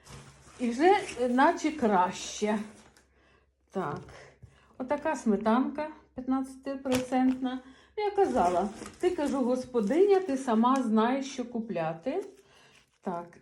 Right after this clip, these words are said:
і по яких цінах, по скидках. Так, ага, ще одна пачечка. Добре, вони такі невеличкі. От.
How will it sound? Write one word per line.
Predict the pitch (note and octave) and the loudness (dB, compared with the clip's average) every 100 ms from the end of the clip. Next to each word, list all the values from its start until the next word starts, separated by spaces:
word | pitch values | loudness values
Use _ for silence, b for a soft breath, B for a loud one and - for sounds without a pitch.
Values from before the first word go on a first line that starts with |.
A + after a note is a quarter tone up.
| - | -6
і | A3 G#3 | -4 -2
по | A3 | 0
яких | G3+ G3+ A3 G#3+ - | 2 2 -2 -4 -4
цінах, | C4 D#4+ D#4 - | -6 -4 -6 -6
по | G3+ | -6
скидках. | G3 - C#4 - C#4+ C#4+ b b b b | -6 -6 -8 -6 -10 -10 b b b b
Так, | F#3 F#3+ | -6 -4
ага, | B3+ A3+ G3+ F3+ | -2 -2 -2 -4
ще | - - C4 G3 | -10 -4 0 0
одна | F#3+ G3 | 0 -2
пачечка. | F#3+ G3 F3+ F3+ F#3+ - - C#4+ - | -2 -4 -4 -6 -14 -14 -8 -6 0
Добре, | F#4 F4 D4 C#4 | 0 0 -4 -2
вони | C4 C4+ | 0 0
такі | C4 B3 - A#3 A3+ - - | 0 -6 -6 -6 -6 -8 -6
невеличкі. | G#3+ G#3+ G3 F#3+ A3+ - - - C4+ - b b b b b - - | -2 0 0 -2 -2 -6 -12 -14 -14 -14 b b b b b -12 -2
От. | A3+ A3 A3 - | 0 0 -2 -12